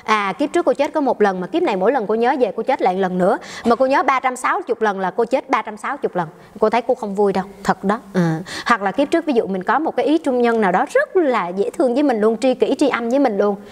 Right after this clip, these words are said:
rồi bây giờ cái người đó đã chết trước mình, mình đã có một cái nỗi đau mà mất cái người tri kỷ, tri âm như vậy. Bá Nha với Tử Kỳ một phần đoạn với nhau thôi mà ông, một ông chết, một ông đập luôn cây đàn. Thì ví dụ cô có một cái người tri âm, tri kỷ mà cô thương còn hơn chính bản thân mình,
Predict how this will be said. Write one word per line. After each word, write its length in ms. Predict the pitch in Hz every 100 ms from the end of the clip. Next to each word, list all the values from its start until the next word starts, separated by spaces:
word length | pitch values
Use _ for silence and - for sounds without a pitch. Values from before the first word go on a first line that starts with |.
| - -
rồi 140 | 226 214
bây 100 | 208
giờ 140 | 208
cái 120 | 233
người 180 | 262 208
đó 140 | 202
đã 100 | 240
chết 240 | 226 302 302
trước 200 | 330 330
mình, 200 | 226 180
mình 160 | 214 208
đã 100 | 185
có 120 | 196
một 120 | 311
cái 100 | -
nỗi 200 | 269 -
đau 220 | 233 240 233
mà 140 | 202
mất 240 | 190 294
cái 80 | 330
người 200 | 294 254
tri 180 | - 247
kỷ, 200 | 247 226
tri 120 | 262 254
âm 220 | 226 226
như 120 | 226
vậy. 180 | 175 175 - -
Bá 160 | - 262
Nha 260 | 311 262
với 100 | 226
Tử 180 | 247 208
Kỳ 320 | 220 220 170 170
một 240 | 202 202
phần 260 | - 220 185
đoạn 260 | 180 175 202
với 120 | 269
nhau 220 | 285 226
thôi 180 | 226 226
mà 120 | 208
ông, 260 | - 233 226
một 140 | 196
ông 180 | 220 220
chết, 200 | 262 302
một 100 | -
ông 160 | 214
đập 120 | 233 196
luôn 200 | 247 240
cây 120 | 233
đàn. 220 | 220 196 165 - - -
Thì 100 | 311
ví 140 | 311
dụ 160 | 359 190 -
cô 80 | 269
có 140 | 294
một 100 | 359
cái 120 | 285
người 180 | 294 220
tri 160 | - 285
âm, 220 | 269 269
tri 140 | 285
kỷ 220 | 277 185
mà 100 | 294
cô 160 | 285 262
thương 340 | 262 294 302
còn 160 | 262 190
hơn 200 | 254 277
chính 160 | 320 330
bản 160 | 220
thân 220 | 311 262
mình, 160 | 240 190